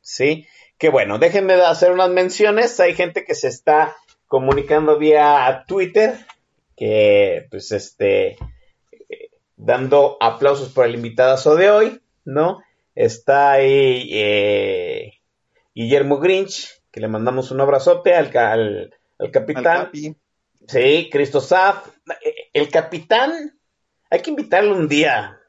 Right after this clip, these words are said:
Speaker 1: eh, ¿no? Aquí a, a Polaca, a Polaca Nacional, al capitán Gui-,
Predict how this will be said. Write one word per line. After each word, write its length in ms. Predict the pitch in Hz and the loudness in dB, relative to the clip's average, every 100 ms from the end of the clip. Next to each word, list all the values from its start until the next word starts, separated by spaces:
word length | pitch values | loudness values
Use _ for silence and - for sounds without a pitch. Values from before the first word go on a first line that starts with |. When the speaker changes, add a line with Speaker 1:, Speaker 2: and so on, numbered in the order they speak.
| _ - | _ -18
Speaker 1:
eh, 300 | - - - | -16 -16 -8
¿no? 260 | 143 175 | -6 -4
Aquí 380 | 127 117 - 147 | -6 -8 -2 2
a, 240 | 151 147 117 | 4 2 0
a 60 | |
Polaca, 500 | 120 120 135 120 131 | -2 0 0 0 -2
a 100 | 123 | -2
Polaca 300 | - 135 135 | -2 -2 -2
Nacional, 480 | 147 147 151 151 156 | -4 -4 -4 -2 -2
al 100 | 151 | -4
capitán 480 | 127 117 _ 131 135 | -6 -12 _ -8 -8
Gui-, 260 | 135 - | -16 -20